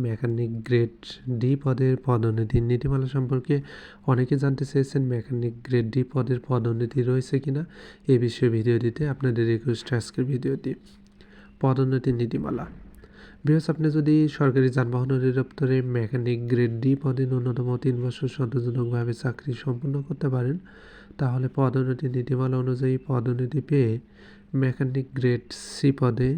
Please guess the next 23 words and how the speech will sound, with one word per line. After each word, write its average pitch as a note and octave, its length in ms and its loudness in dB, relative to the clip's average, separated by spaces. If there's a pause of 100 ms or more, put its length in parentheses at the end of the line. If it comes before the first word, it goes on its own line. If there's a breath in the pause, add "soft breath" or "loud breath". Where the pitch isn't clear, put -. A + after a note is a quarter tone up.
(220)
যেতে C#3 280 -2
পারবেন। G2+ 380 -6 (1160 loud breath)
আবার D#3+ 220 0 (120)
মেকানিক D3 380 2 (100)
গ্রেড C3 220 6 (120)
সি - 160 2 (120)
পদে C3+ 320 6 (600)
পদোন্নতি C3 580 4
পেয়ে C3+ 200 6 (200)
তিন B2+ 200 2
বছর A#2 220 0 (100)
সন্তোষজনকভাবে B2 720 0 (100)
চাকরি B2 280 -4 (120)
সম্পন্ন B2 300 -2 (100)
করার C3 280 -2
মাধ্যমে C3 380 -4 (560 loud breath)
এখান C#3 280 2
থেকেও C#3+ 280 4 (180)
পদোন্নতি B2 600 2
পেয়ে B2 240 6 (240)
মেকানিক A#2 480 -2 (160)
গ্রেড A2+ 320 -2 (460)
বি B2 120 2